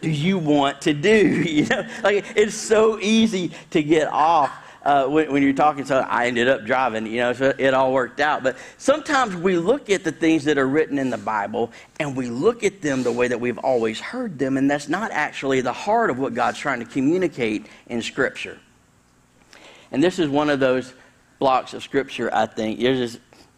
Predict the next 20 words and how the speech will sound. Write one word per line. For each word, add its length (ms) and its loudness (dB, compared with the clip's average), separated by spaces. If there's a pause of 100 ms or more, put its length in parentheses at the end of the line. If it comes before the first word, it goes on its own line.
(520)
I'll 120 -4
tell 180 0
you 120 -2
another 340 -2
one, 240 -8 (100)
um, 380 -6 (140)
on, 340 -12
on 140 -10
communication. 920 -12
Communication 1040 0
is, 200 -2
is 200 0
serious, 600 -4
man. 260 -6 (240)
Can 120 0
you 100 2
imagine 680 -2 (160)
how 140 -2
much 260 0
smoothly 640 0